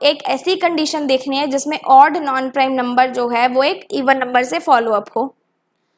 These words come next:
ऑड नॉन प्राइम ढूंढो यहाँ पे, एक तो ये इसमें मिलेगा, एक इसमें मिलेगा। Odd non-prime number is followed by an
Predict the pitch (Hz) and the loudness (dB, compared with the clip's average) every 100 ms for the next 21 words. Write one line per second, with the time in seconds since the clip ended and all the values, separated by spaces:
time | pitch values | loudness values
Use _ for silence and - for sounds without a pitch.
0 | _ _ _ - 269 294 285 302 277 277 | _ _ _ 2 6 6 4 0 2 2
1 | 302 302 302 302 285 302 285 269 302 269 | 0 0 0 0 4 4 4 4 2 2
2 | 262 302 262 254 269 294 302 294 302 320 | 0 -2 -2 -6 -6 -4 -2 0 2 2
3 | 302 254 - 247 226 208 202 196 _ _ | -2 -4 -6 -4 -4 -4 -4 -8 _ _
4 | - 269 294 294 285 277 285 302 302 294 | 4 6 6 2 2 2 2 -2 0 0
5 | 285 285 294 - 254 254 262 269 285 | 2 0 0 2 2 2 2 2 2